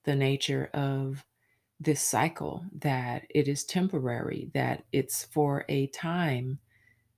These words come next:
that is ordained, that is meant, at the end of which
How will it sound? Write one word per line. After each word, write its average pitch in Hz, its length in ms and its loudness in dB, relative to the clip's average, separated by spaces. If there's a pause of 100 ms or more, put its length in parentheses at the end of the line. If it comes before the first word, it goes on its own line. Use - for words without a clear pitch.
(1200)
that 135 400 2
is 135 400 2
ordained, 135 720 2
that 131 200 -2
is 127 360 -2 (140)
meant, 160 600 2 (1300)
at 143 160 4
the - 180 0
end 196 260 8
of 139 200 2
which - 580 -2